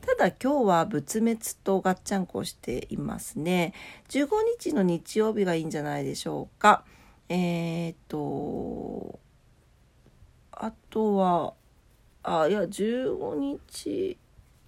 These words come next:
どうだろうな。うん、今月はなんかめちゃくちゃググッと、ググッ、まあ、ググッとくる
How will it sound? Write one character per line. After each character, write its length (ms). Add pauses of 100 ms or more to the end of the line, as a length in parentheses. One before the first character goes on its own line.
(240)
ど 200
う 60
だ 160
ろ 200
う 40
な。 500 (920)
う 60
ん、 360
今 260
月 240
は 120
な 120
ん 80
か 160
め 160
ち 60
ゃ 60
く 120
ち 140
ゃ 240 (480)
グ 240
グ 180
ッ 60 (220)
と、 260 (1900)
グ 200
グ 280 (880)
ッ、 80
ま 120
あ、 40
グ 280
グ 160
ッ 60 (220)
と 120
く 240
る 180